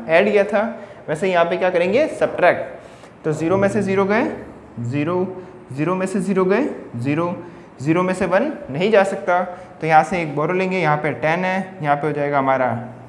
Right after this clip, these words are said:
टेन की जगह पे zero, sorry, ज़ीरो की जगह पे टेन, टेन में से वन गए, नाइन, पीछे यहाँ पे बचे नाइन, तो नाइन में से सिक्स गए, पीछे बचे थ्री।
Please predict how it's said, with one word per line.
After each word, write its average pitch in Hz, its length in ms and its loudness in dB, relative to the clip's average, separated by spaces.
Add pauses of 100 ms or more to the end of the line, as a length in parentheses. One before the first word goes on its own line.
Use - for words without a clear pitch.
(520)
टेन 147 180 -4
की 151 80 -4
जगह 139 200 -2
पे 131 160 -4
zero, 185 600 0 (880)
sorry, 147 160 0
ज़ीरो 156 180 -2
की 180 60 -2
जगह 170 200 0
पे 165 100 -2
टेन, 190 300 -2 (340)
टेन 165 160 2
में 185 120 2
से 190 120 -2
वन 180 200 2
गए, 233 220 2 (480)
नाइन, 131 380 0 (760)
पीछे 175 180 -4
यहाँ 170 120 4
पे 165 120 0 (100)
बचे 151 140 0
नाइन, 170 380 2 (380)
तो 143 60 0
नाइन 143 240 2
में 170 120 2
से 220 220 2 (300)
सिक्स 190 220 -6
गए, 185 260 4
पीछे 170 180 -4
बचे 170 340 -4 (420)
थ्री। 165 160 0